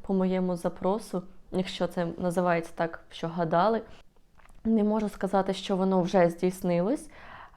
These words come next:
але я відчуваю, що оте, що мені, яку мені відповідь дали на питання, воно так і відбувається в моєму житті. Плюс мене, в мене є навіть зараз декілька питань,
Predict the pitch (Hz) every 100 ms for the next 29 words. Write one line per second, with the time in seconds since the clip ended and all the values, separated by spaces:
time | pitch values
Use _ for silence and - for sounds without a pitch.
0 | - - 196 196 202 196 202 - 202 220
1 | 269 262 - - 202 202 - 208 208 -
2 | 196 202 196 190 190 220 196 196 196 190
3 | 175 196 185 185 - 190 220 285 294 240
4 | - - - - - - - 190 196 220
5 | 254 247 208 214 - 208 180 196 180 165
6 | 175 - 180 180 180 175 180 190 185 -
7 | 175 - - - - - - - 240 -
8 | - 247 330 - - 208 208 208 214 214
9 | 202 208 202 196 - 202 185 175 180 185
10 | 190 190 185 185 185 185 190 202 330